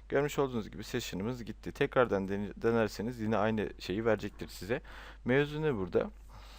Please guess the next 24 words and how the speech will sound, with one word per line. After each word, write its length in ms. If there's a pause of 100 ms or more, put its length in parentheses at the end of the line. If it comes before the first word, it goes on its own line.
(260)
Ee, 480 (280)
flash 440 (120)
olarak 440 (260)
kullanıcıya 560
bir 60
session 400
a-, 160
ismi, 440
bir 200
de 80
session 360
mesajı 440
veriyoruz. 460 (380)
Session 500
varsa, 480 (520)
e, 400 (100)
onu 200
siliyoruz. 640 (1000)
Session 420
yoksa 500 (580)
session 420
ekrana 420
yazdırıyoruz. 640 (600)
Ee, 600